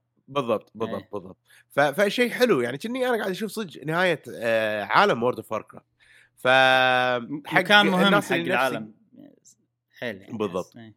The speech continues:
Speaker 1: بالضبط، بالضبط، بالضبط. وإن الحين المشكلة من الجحيم بيون، آه، على قولتهم زعماء الجحيم
Speaker 2: مم.
Speaker 1: ب-، ب-، ب-، بيدمرون الدنيا الحين.
Speaker 2: أوه.
Speaker 1: عرفت؟ هذا ال-، الواضح من،
Speaker 2: أنت قاعد
Speaker 1: من
Speaker 2: تحاول
Speaker 1: القصة.
Speaker 2: توقف الموضوع، ها؟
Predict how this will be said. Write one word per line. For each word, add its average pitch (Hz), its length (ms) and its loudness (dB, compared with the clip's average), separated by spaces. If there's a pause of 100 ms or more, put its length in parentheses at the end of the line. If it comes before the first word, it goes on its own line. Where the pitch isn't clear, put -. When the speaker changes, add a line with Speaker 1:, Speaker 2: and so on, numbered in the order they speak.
(120)
Speaker 1:
بالضبط، 95 380 -10
بالضبط، 95 360 -18
بالضبط. - 220 -20 (300)
وإن 175 180 0
الحين 214 260 0
المشكلة 220 460 -2
من 330 160 -4
الجحيم 240 640 -6 (480)
بيون، 170 760 -6 (340)
آه، 107 800 -4
على 110 160 0
قولتهم 131 440 -4
زعماء 143 400 4
الجحيم 180 480 -6 (300)
Speaker 2:
مم. 110 220 -12
Speaker 1:
ب-، 107 60 -10
ب-، 113 180 -10
ب-، 113 300 -10
بيدمرون 127 560 -4 (120)
الدنيا 98 320 -10
الحين. - 180 -20 (200)
Speaker 2:
أوه. 98 280 -16
Speaker 1:
عرفت؟ - 280 -20
هذا 110 220 -4
ال-، 107 200 -6
الواضح 104 520 -2
من، 98 140 -18
Speaker 2:
أنت - 160 -10
قاعد 127 240 0 (140)
Speaker 1:
من 104 60 -4
Speaker 2:
تحاول 135 160 4
Speaker 1:
القصة. 135 200 -4
Speaker 2:
توقف 120 200 -8
الموضوع، 110 460 -8
ها؟ 143 80 -18